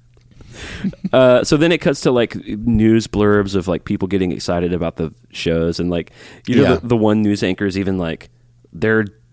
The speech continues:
Speaker 1: jail cells available for." <laughs> I guess they
Speaker 2: Yeah,
Speaker 1: were,
Speaker 2: they're
Speaker 1: like,
Speaker 2: talking
Speaker 1: in
Speaker 2: about, like, o-, like, opening up jail cells and having, like, all, X amount of cops on hand and all that stuff, which I guess rightfully so. I mean, this is an era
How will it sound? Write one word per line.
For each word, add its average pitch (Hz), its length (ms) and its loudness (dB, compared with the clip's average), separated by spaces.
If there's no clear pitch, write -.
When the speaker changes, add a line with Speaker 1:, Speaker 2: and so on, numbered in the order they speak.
Speaker 1:
jail 143 280 0
cells 104 380 0
available 98 540 0
for." 104 280 0
<laughs> - 600 -20
I - 540 -8
guess 226 180 2
they 220 80 4
Speaker 2:
Yeah, 220 40 6
Speaker 1:
were, - 60 6
Speaker 2:
they're 135 80 6
Speaker 1:
like, 131 60 4
Speaker 2:
talking 165 140 4
Speaker 1:
in - 20 2
Speaker 2:
about, 143 100 4
like, 117 140 2
o-, 120 100 4
like, 120 240 0
opening 131 340 4
up 123 80 0
jail 98 320 2
cells 110 420 0
and 104 80 0
having, 101 300 0
like, 92 220 0
all, 92 160 0
X 101 340 -2
amount 101 160 0
of 82 60 -10
cops - 400 -6
on 92 140 -2
hand 95 280 -2
and 92 80 -2
all 90 80 -2
that 90 80 -6
stuff, 92 380 -4
which - 240 -6
I 202 80 0
guess - 240 -2
rightfully 104 400 0
so. - 280 -2
I 107 40 2
mean, 107 120 2
this 110 140 -4
is 107 100 -4
an 98 100 -4
era 95 380 2